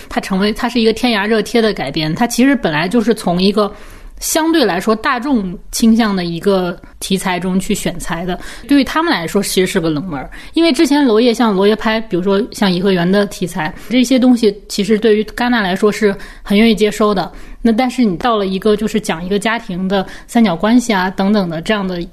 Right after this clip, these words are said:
以此出现的一个犯罪事件，对于戛纳来说，他会，嗯，想当然地认为它是一个偏剧情片的一个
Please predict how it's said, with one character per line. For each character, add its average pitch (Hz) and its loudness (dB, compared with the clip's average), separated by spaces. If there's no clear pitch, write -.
以 214 0
此 196 0
出 - 0
现 233 6
的 208 2
一 196 0
个 202 0
犯 214 0
罪 202 2
事 202 -2
件， 196 0
对 233 2
于 208 2
戛 240 0
纳 233 2
来 185 0
说， 208 2
他 214 0
会， 226 4
嗯， 214 0
想 185 -4
当 226 4
然 208 2
地 214 4
认 226 4
为 196 0
它 214 0
是 226 -2
一 208 2
个 202 2
偏 233 4
剧 233 2
情 180 -2
片 196 0
的 180 -2
一 180 -2
个 175 -2